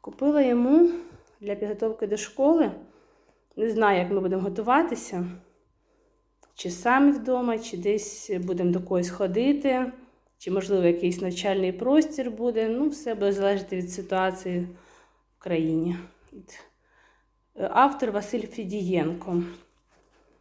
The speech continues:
Я навчаюся писати, буквар читайлик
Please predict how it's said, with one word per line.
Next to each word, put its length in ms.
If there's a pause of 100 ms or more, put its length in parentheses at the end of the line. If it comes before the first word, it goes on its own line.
(520)
Я 200
навчаюся 600
писати, 760
буквар 680
читайлик 840